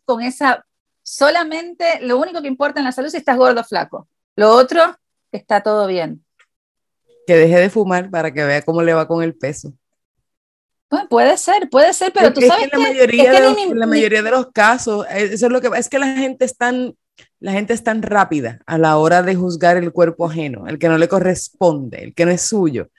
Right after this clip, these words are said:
Speaker 2: Es bien rápida. Pero realmente, el, el, y por lo menos ha sido mi experiencia personal, a mí me ha pasado mucho el, esa crítica, a mí me ha pasado mucho que la gente me dice,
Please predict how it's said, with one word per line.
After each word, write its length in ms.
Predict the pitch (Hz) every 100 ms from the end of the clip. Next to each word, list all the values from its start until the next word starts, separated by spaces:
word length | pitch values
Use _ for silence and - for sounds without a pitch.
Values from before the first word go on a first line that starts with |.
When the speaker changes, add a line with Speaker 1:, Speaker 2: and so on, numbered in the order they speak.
| _ - _
Speaker 2:
Es 200 | - 226
bien 280 | 196 196 220
rápida. 540 | 180 160 160 135 82 - _ _ -
Pero 220 | 208 208
realmente, 1040 | 202 190 175 180 220 247 262 262 220 -
el, 160 | 180 180
el, 300 | 165 180 175
y 240 | - 196 190
por 220 | - 196
lo 80 | 185
menos 200 | 202 233
ha 20 |
sido 200 | 254 247
mi 100 | 233
experiencia 500 | 220 180 170 180 208
personal, 640 | 196 190 - 151 143 131 127 _ _ _ _ - -
a 120 | 190
mí 160 | 190 214
me 120 | 240
ha 80 | 233
pasado 400 | 226 226 214 220
mucho 680 | 214 233 233 - 165 151 -
el, 140 | 170 175
esa 280 | 165 190 180
crítica, 420 | 185 165 151 123
a 40 |
mí 120 | 147
me 80 | 165
ha 60 | 185
pasado 360 | 185 196 185
mucho 440 | 185 208 233 226 196
que 100 | 175
la 120 | 156
gente 320 | 160 170 185
me 140 | 175 160
dice, 420 | 170 143 139